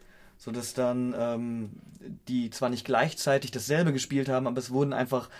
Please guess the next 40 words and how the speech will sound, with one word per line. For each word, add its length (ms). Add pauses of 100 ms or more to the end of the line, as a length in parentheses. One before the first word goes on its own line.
(160)
Stücke 340
aufgenommen, 460
die 80
man 140
dann 100
später 340
gleich 220
zusammenführen 640
konnte. 420 (600)
Ähm, 340
manchmal, 880 (220)
ähm, 340 (500)
saß 320
man 180
mit 160
in 100
dem 140
Regieraum 600
drin 320
und 200
hat 120
halt 160
zugeschaut, 500
hat 100
zugehört, 600 (540)
sogar 340
vielleicht 260
noch 100
Ideen 380
produziert 560
zu 100
den 160
jeweiligen 520
Sachen, 500
nochmal 360
ein 100
bisschen 280
angefeuert 720
oder 240
so. 300